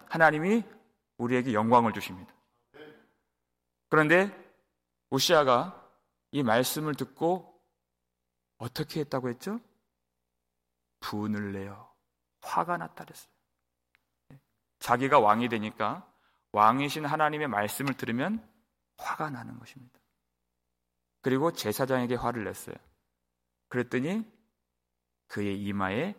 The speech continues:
나병이 생긴지라 그랬어요. 그리고 그는 이제부터 죽을 때까지 여호와의 전에 들어가지 못하고 별궁에서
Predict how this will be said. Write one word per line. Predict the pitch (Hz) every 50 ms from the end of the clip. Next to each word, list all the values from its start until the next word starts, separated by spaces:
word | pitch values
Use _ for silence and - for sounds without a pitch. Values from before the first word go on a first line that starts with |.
| _ _ _ _ _ _ _ _ _ _ _ _ _ -
나병이 | - 98 98 104 104 95 95 95 95 95
생긴지라 | - - 98 92 104 104 101 95 98 104 98 98 101 104 104 107 107 - - _
그랬어요. | _ - - - - - _ _ _ _ _ _ _ _ _ _ _ _ _ _ _ _ _ _ _ _ _ _ _ _ _ _ _ _ _ _ _ _ -
그리고 | 135 131 139 127 147 156 170 170 -
그는 | - 131 131 127 123 123 117 - _ -
이제부터 | 120 113 117 131 120 117 113 - - - 110 123 160 165 - -
죽을 | - - - 113 120 135 131 131 135
때까지 | 131 120 - - - 107 104 - 139 156 196 202 - - - - - _ - 101
여호와의 | 107 107 117 123 123 123 123 123 123 123 123 120 123 123 127 - - _ _ _ -
전에 | - - 110 104 107 113 113 113 117 120 - - - _ _ _
들어가지 | - - 117 104 107 104 101 104 101 - 104 107 104 107 - _ -
못하고 | - 101 98 - - - 104 95 92 95 98 104 - - - _ _ _ _ _ _ -
별궁에서 | - - - 95 98 104 107 104 104 101 101 98 95 92 - 127 143 170